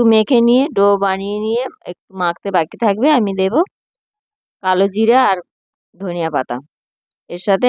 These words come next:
এক ভালো করে মেখে নিয়ে একটা ডো বানিয়ে নেব।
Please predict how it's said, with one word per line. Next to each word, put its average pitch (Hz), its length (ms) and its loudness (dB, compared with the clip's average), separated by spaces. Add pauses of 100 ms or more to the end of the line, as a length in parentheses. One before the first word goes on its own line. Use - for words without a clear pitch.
(140)
এক - 80 -2 (420)
ভালো 180 360 -2
করে 208 200 0
মেখে 196 300 -2
নিয়ে 240 220 2 (180)
একটা 226 180 -6 (120)
ডো 180 160 4
বানিয়ে 139 320 -2
নেব। 127 160 -10